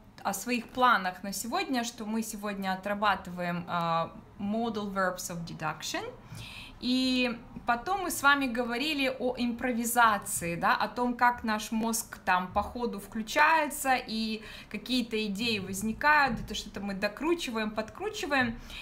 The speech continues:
Вот, э, я хочу буквально с вами ещё раз поделиться.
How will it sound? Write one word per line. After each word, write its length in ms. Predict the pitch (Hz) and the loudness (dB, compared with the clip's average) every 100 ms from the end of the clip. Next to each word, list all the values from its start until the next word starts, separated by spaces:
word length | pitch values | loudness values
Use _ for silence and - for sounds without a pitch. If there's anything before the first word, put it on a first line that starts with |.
| - | -6
Вот, 160 | 294 339 262 - | -4 -2 -4 -2
э, 240 | 226 220 | 0 2
я 200 | 226 254 | 4 4
хочу 340 | 262 240 - 247 | 2 -4 -6 -4
буквально 500 | 220 - 220 220 208 | -4 0 2 2 -2
с 100 | - | -2
вами 260 | 202 196 - - | -2 -2 -6 -6
ещё 260 | - 254 | -2 2
раз 260 | 214 - - | 4 4 2
поделиться. 760 | 226 202 247 320 415 - 254 | -4 -2 0 0 -2 4 4